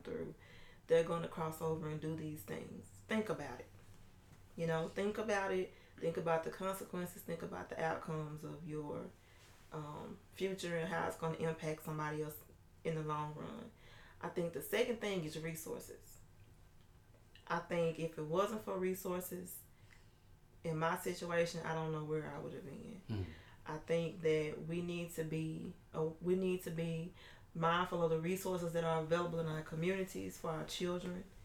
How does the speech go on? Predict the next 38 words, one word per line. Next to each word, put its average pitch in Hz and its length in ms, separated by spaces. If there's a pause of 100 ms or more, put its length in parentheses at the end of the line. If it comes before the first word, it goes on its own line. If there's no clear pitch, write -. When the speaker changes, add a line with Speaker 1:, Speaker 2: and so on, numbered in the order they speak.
(360)
Speaker 1:
We 170 80
need 170 120
to 165 60
be 165 160
available, 160 520
we 185 100
need 190 220
to 165 60
be 160 200
mindful 156 380
of 156 80
resources 160 420
that 156 80
are 151 160
available 156 300
for - 120
the 165 60
parents. 160 460 (760)
Um, 151 280
there 156 140
are 147 220
parenting 180 500
groups 180 300
in 175 60
different 175 320
places. 180 540
There 160 220
are, 151 300 (500)
um, 147 460 (380)
different 175 320
organizations 175 680
that 190 120
hold 160 240
parenting 170 420
classes. 180 720
There 160 200
are, 160 320 (560)
um, 151 440